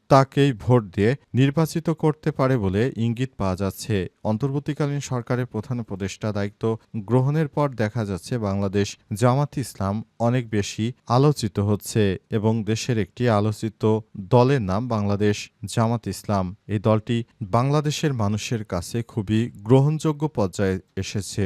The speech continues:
এর জন্য সবথেকে বেশি ভূমিকা পালন করেছেন বাংলাদেশ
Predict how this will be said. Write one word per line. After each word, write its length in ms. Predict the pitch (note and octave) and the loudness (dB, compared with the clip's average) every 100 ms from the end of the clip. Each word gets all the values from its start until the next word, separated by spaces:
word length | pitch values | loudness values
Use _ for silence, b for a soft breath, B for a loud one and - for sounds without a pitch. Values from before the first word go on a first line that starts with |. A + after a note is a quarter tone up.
| F2+ | -2
এর 60 | - | -6
জন্য 160 | F#2+ G2 C3 - | -6 -4 -6 -6
সবথেকে 460 | A2 - A2+ A#2+ A2+ b - G2 | -6 -6 -4 -2 -4 b -6 4
বেশি 280 | C3 B2+ D#3+ C3 | 4 4 -2 -2
ভূমিকা 320 | A#2+ C3+ B2+ C3+ A#2 | -2 -2 -2 -2 0
পালন 220 | G#2+ G#2+ - | 0 -2 -4
করেছেন 340 | F2+ F2+ - G#2+ F#2+ | -6 -6 -6 -4 -2
বাংলাদেশ 400 | F#2 F#2+ G2 | -2 0 0